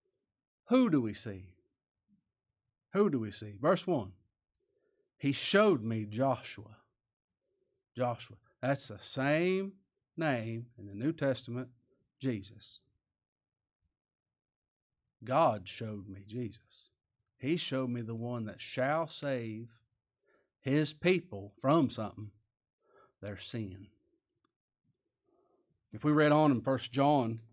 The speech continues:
First John two, it says, My little children, these things write I unto you that you sin not. And if any man sin, that word can be easily translated when. And that's right. When a man sins,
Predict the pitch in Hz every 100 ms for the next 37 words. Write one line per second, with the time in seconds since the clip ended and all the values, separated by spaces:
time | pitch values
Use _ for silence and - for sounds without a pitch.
0 | _ 127 120 - 127 107 139 117 120 117
1 | 139 156 143 - 170 170 160 156 160 -
2 | 156 160 170 165 - - - - - -
3 | _ 135 147 165 165 165 156 135 160 175
4 | 165 135 - 123 - - 156 165 165 165
5 | 165 151 - - _ _ _ _ _ _
6 | _ _ _ _ 107 110 110 _ - 165
7 | 190 - - 170 175 165 175 165 170 139
8 | 131 117 139 147 151 143 143 156 147 120
9 | 156 151 147 151 143 - 143 120 87 85
10 | _ _ _ _ _ 101 113 135 - 120
11 | 101 - _ 147 175 175 180 175 - 117
12 | 127 151 165 - 120 95 101